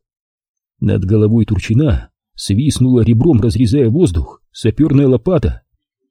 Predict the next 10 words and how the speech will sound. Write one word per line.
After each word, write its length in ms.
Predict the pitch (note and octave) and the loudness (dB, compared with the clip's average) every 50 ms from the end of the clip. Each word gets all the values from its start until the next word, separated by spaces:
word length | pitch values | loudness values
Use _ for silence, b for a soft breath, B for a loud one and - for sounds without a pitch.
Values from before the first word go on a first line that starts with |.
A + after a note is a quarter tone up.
| _ _ _ _ | _ _ _ _
Кто-то 360 | - - F#2+ G2 G#2+ A2+ A#2+ | -8 -4 -2 -2 -2 -2 -2
из 200 | A2+ G#2 F#2 D#2+ | -2 -2 -2 0
немцев 400 | A#2 D3 C#3 B2 - - - - | -2 0 -2 0 -2 -2 0 0
метнул 400 | A#2 A#2+ A2+ - D3 F3+ E3 C#3+ | 0 0 0 0 0 0 2 2
ее, 240 | B2 F2 C2+ - - _ _ _ _ _ _ _ | 0 0 -2 -6 -10 _ _ _ _ _ _ _
прицеливаясь, 640 | - A2+ A#2 - - D#3+ E3+ D3+ C3+ C#3 B2+ - - | -4 -2 -2 -2 -4 -4 -2 -2 0 0 0 -2 -2
видимо, 340 | B2+ E3 D3 C3 C#3 C3 G2+ | -2 -2 0 0 2 2 2
именно 340 | D#2 A2+ C3+ D3 C3+ C3 A2+ | 0 0 0 2 2 2 2
в 80 | F#2 | 2
него. 380 | A#2 A#2+ C3+ F#3+ F3 G#2 C2+ | 0 0 2 2 0 0 0